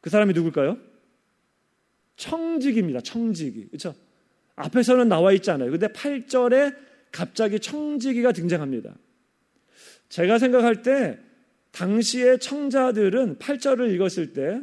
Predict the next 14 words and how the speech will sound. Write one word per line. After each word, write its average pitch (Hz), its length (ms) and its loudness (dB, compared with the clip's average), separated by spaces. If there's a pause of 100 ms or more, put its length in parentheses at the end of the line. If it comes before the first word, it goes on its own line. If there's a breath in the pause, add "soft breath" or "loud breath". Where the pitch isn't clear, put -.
(120)
들었을 170 360 -4
때 180 80 -10
깜짝 269 260 -2
놀랐을 147 300 -4
것 117 80 -10
같아요. 175 140 -14
"청지기가 294 640 -2
있었네?" 190 480 -2 (1400)
이게 214 160 4
왜 262 120 6
놀랄 196 340 4
만한 214 240 2
일이냐 165 320 0
하면요. 131 480 0